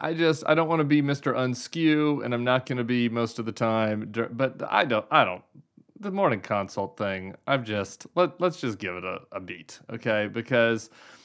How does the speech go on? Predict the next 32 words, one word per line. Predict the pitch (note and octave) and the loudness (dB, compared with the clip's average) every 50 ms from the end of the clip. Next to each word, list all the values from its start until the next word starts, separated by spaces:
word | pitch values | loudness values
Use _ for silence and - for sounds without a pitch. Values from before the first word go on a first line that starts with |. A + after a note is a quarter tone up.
| _ _ _ D3 | _ _ _ -10
for | - D#3+ D3+ | -8 -8 -8
starters, | - - G3+ G3 G3 F3+ F3+ F3 D#3+ C#3+ D3 | -2 0 0 0 2 2 0 0 0 -2 -6
these | D#3+ D#3+ D#3 D3 | -4 -4 -4 -2
internet | D#3 F3 F3 E3+ D#3+ D3+ C#3+ - - | -2 -4 -4 -2 -2 -2 -2 -2 -2
polls | C#3 C3 B2 A#2+ A#2 A2+ A2+ A2 - - - _ _ _ - _ _ _ _ | 0 0 2 2 2 2 0 -2 -4 -12 -20 _ _ _ -20 _ _ _ _
are | - A#2+ | -2 0
really | C3+ D3+ E3+ E3+ D3+ C3 | 2 2 2 4 2 2
struggling | A#2 - - - A2 G#2+ G#2 G2 G#2+ G#2 G2 F#2+ F#2 F2+ F2+ F2+ _ - | 0 -2 -6 -2 0 0 0 -2 -4 -6 -6 -6 -8 -10 -14 -18 _ -20
to, | - - A2 G2 F#2+ F#2 F2+ F2+ F2+ - - _ | -10 -6 -4 -4 -4 -4 -6 -8 -8 -10 -12 _
to | - G#2+ | -12 -8
capture | - - G#2 F#2 - - F#2+ F#2 | -2 -2 -2 -2 -2 -6 -10 -8
old | F#2+ F#2+ F#2+ - A#2 | -8 -10 -10 -12 -10
people. | - G2+ - - - - _ _ _ _ _ _ _ _ _ _ - | -12 -12 -10 -10 -16 -16 _ _ _ _ _ _ _ _ _ _ -2
And | B2 A#2 A2+ A2 A2+ G#2+ | 0 0 0 -2 -6 0
for | C#3 C#3 | 4 4
our | C3 C3 | 6 6
friends | C3 - - F3 F3 E3+ C#3+ D3 | 4 2 0 -2 0 -2 0 0
listening | C#3 C3 C3+ - C3 A#2 | 0 0 -2 -4 -6 -2
who | A#2 A#2 | -2 -2
are | A2 | -4
sixty-five | G#2 - A#2 G#2+ - - A2 F#2+ G#2 G2+ G2 F#2+ - | -2 -4 -6 -6 -4 -8 -6 -2 0 -2 -2 -2 -4
plus, | - A2 G#2 G2+ G2 - - | -2 -2 0 0 -2 -4 -6
we | B2 A#2+ | -6 -2
love | A2 G#2+ G#2 G2+ F2+ | 0 0 0 0 -2
you. | G2 F#2+ F#2 F#2+ - | -4 -4 -4 -2 -2
I | B2 | -2
want | C3 C#3 C#3+ C3+ | 0 0 0 -2
to, | C3 - | -2 -2
I, | - B2+ B2 | 0 0 0
I | A#2+ - | 2 0
want | C3+ C#3 | -2 -2
to | C3 | -2